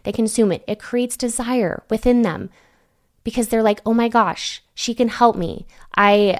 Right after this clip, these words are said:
feel like she has the credibility. I feel like she's got that authority. Like, she is speaking my language. I think she can help me." And so what do you have them do? You have them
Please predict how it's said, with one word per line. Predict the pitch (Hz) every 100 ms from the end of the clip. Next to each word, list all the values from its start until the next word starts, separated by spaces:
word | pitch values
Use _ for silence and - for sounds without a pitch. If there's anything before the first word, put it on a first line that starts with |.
| -
feel | - 240 247 233
like | 208 202
she | -
has | 190 196
the | 202
credibility. | - 208 196 220 175 143 -
I | 190
feel | - 208
like | 214
she's | - 202
got | 196
that | 196
authority. | 196 - 208 190 151
Like, | 175 175 - - -
she | - - 220 220 202 -
is | 208 196 196
speaking | - - 240 233 233
my | 220 202 196
language. | 196 185 180 147 - - - _ -
I | 180
think | - 196
she | - -
can | 185
help | 175 175
me." | - - - _ _ _ _ _ -
And | 175
so | 190
what | 175 190
do | 208
you | 220
have | 214 190 180
them | 175 170
do? | 170 165 202 262 294 _ _ _ -
You | 196
have | 180 - 180 202 220
them | 190 160 180 269 269